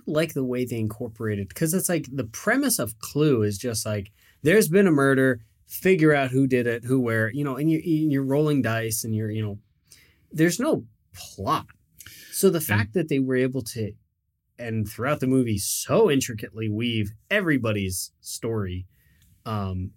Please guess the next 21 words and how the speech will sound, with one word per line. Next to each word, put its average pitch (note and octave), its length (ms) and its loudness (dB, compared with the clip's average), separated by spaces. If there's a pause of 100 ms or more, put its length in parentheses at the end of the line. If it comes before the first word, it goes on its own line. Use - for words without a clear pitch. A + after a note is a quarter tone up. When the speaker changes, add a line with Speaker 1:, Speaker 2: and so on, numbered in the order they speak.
Speaker 1:
together. G2 640 -4 (840)
And C3+ 240 0
this C3 160 -2
whole C#4+ 380 2
conspiracy D#3 760 0
about A2+ 360 -2
each F3+ 260 -4
one F3 180 0
being C3+ 220 -2
blackmailed E3+ 800 -2
and A#2 120 -8
they B2+ 60 -4
have D3 220 -6
to - 80 -10
track D#3+ 360 -4
down, C3+ 520 -2 (400)
they C#3+ 80 4
all F#3+ 180 4
know E3+ 220 2
him D3+ 180 4
somehow. E3 800 -2